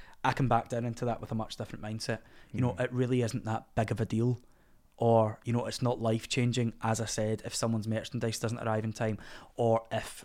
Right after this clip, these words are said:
Speaker 1: you know, one of my receptionists arrived five minutes late. That's not my job to do that.
Speaker 2: Mm-hmm.
Speaker 1: And the biggest thing that I have probably learned is defining roles and responsibilities.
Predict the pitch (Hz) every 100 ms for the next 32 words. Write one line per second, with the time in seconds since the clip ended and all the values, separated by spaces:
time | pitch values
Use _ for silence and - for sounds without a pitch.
0 | - 113 117 110 117 120 120 113 107 -
1 | 110 - 120 113 - - 113 110 107 -
2 | 107 104 110 - 117 117 120 - 117 117
3 | 113 107 104 104 - - - 107 110 -
4 | - - 110 92 90 - 120 113 104 -
5 | 123 117 120 - - - - 120 113 110
6 | 110 110 110 120 - 104 104 110 107 107
7 | 110 107 104 107 113 110 110 107 107 110
8 | 107 - 110 107 104 104 113 120